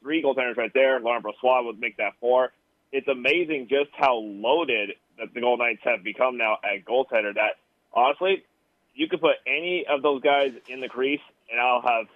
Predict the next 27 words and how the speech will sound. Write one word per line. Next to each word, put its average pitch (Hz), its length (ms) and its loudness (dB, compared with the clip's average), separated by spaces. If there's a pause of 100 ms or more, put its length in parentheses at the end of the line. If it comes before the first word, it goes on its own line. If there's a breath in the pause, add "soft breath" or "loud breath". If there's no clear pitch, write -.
(120)
extreme 135 380 -4
confidence 117 480 -4 (240)
in 143 60 -2
any 135 160 -2
of 98 80 -6
them 87 180 -6 (300)
at 101 100 -8
this 104 120 -10 (100)
point. 98 180 -6
They're 113 140 2
all 123 200 2
playing 113 540 -4 (140)
very 127 200 2
w-, 123 300 2
really 135 220 4
well 131 380 2 (120)
before 135 300 -2
the 127 140 -2
injury 131 380 -2 (340)
for 113 120 -8
both 120 220 0 (260)
Thompson 123 340 -4
and 120 200 -2
Brossoit. 120 400 0
They're 120 140 0
playing 123 360 -4
well. 123 320 4